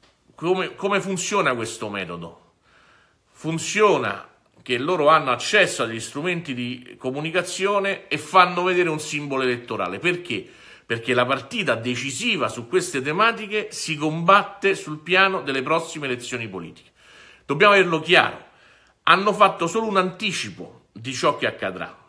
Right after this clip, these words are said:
perché ve lo spiego come funziona. La morte per disidratazione è una morte atroce,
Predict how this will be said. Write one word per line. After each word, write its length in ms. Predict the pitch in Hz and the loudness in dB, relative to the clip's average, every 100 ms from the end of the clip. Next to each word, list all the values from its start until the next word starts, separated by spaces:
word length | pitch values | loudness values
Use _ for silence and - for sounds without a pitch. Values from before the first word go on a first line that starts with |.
| _ | _
perché 280 | 127 123 180 | -6 -2 2
ve 100 | 190 | 4
lo 100 | 190 | 2
spiego 540 | 185 - 220 202 131 | 0 0 4 4 2
come 220 | 110 101 | -4 -8
funziona. 560 | 95 92 - 95 85 85 | -12 -14 -12 -12 -10 0
La 140 | 127 | 2
morte 420 | 185 233 214 165 135 | 4 2 2 -4 -4
per 140 | 127 | -6
disidratazione 1000 | 151 156 139 127 117 117 104 92 92 - - - - | -8 -10 -6 -6 -6 -8 -10 -10 -10 -14 -20 -20 -10
è 80 | - | -2
una 160 | 175 175 | 2 4
morte 540 | 214 208 - 180 - | 4 2 0 -2 2
atroce, 880 | 147 170 165 185 170 117 98 90 | 2 2 2 2 2 0 -8 -12